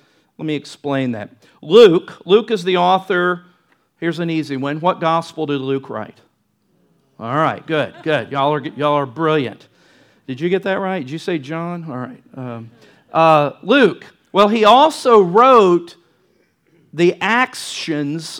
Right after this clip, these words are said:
of the Holy Spirit, the acts of Jesus Christ. The book of Acts, we call it. He is also, as a compan-, as a, as a companion,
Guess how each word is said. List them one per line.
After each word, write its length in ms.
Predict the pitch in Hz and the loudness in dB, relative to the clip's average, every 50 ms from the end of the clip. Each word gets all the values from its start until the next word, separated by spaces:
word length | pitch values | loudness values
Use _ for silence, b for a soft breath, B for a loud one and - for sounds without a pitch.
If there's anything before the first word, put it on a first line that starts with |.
| - - | -2 -2
of 160 | 165 160 151 | -2 0 0
the 80 | 170 | -2
Holy 240 | 160 190 190 185 180 | -2 -2 -2 -4 -4
Spirit, 420 | 175 - - - 233 208 175 170 - | -8 -10 -6 -4 -2 -2 -2 -2 -4
the 140 | 165 170 | -6 -6
acts 480 | - - 180 190 202 208 202 - - 202 | -4 -2 -2 -2 -2 -2 -4 -8 -8 -8
of 100 | 180 160 | -8 -8
Jesus 400 | 147 175 180 180 160 175 170 - | -6 -8 -8 -6 -6 -8 -12 -12
Christ. 340 | - 220 220 208 156 - b b b b b b | -10 -6 -4 -4 -4 -6 b b b b b b
The 100 | 160 160 | -6 -2
book 220 | 139 190 190 180 | -2 -2 -2 -2
of 120 | 180 160 170 | -2 0 2
Acts, 380 | 185 190 196 190 190 - - | 2 2 2 0 -4 -8 -8
we 100 | 165 151 | -8 -8
call 360 | 135 - 170 139 127 104 107 113 | -8 -4 -4 -4 -4 -4 -8 -14
it. 120 | - _ b b b b b b b b _ | -18 _ b b b b b b b b _
He 160 | 156 180 185 | -2 2 2
is 120 | 185 180 185 | 2 4 2
also, 520 | 196 190 202 214 196 - 220 190 185 190 | 2 2 2 0 -2 -2 2 2 2 4
as 240 | - 170 175 165 151 | 4 0 0 -2 -2
a 80 | 175 170 | -6 -8
compan-, 580 | - - 185 180 - - 226 220 220 202 - | -6 -8 -8 -8 -8 -8 -6 -6 -6 -6 -8
as 240 | - 160 156 151 147 | -6 -6 -6 -4 -4
a, 220 | 165 151 151 147 147 b b b b | -4 -4 -4 -4 -6 b b b b
as 160 | - 151 135 | -12 -8 -6
a 80 | 156 147 | -6 -6
companion, 920 | - 165 143 - - 202 226 220 233 240 233 196 160 147 143 147 156 | -6 -8 -8 -8 -8 -6 -4 -2 -2 -2 -2 -2 -2 -2 -2 -2 -6